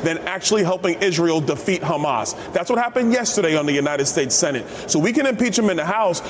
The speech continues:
but we have radicals in the Senate who want this to happen. They do not want anything to change.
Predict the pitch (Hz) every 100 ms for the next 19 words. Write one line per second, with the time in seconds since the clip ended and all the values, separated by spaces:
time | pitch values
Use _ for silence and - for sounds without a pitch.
0 | - 185 151 214 202 156 143 156 214 220
1 | 214 214 190 - 247 208 147 - - 220
2 | 156 131 180 190 240 - 214 190 180 185
3 | 202 208 - - 160 151 117 196 247 247
4 | 208 196 180 170 170 151 151 127 151 147
5 | 147